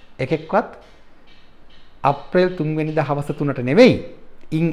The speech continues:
එහා මෙහා එක දවසකවත් නිරපරාධ පාරට බහැලා පිස්සු කෙලින්න එපා. දැන් අපට තිබෙන්නේ ජාති ගොඩනැගීමේ දැවැන්ත ක්‍රියාදාමයක්. ගෝඨා ආව යාවි. අනිත් එවුනුත්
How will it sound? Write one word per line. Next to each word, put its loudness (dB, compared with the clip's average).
එහා 2
මෙහා 6
එක -4
දවසකවත් 4
නිරපරාධ 6
පාරට 4
බහැලා 2
පිස්සු -6
කෙලින්න -2
එපා. -10
දැන් 8
අපට 4
තිබෙන්නේ 2
ජාති 8
ගොඩනැගීමේ 2
දැවැන්ත 4
ක්‍රියාදාමයක්. 0
ගෝඨා 10
ආව 12
යාවි. 10
අනිත් 2
එවුනුත් 0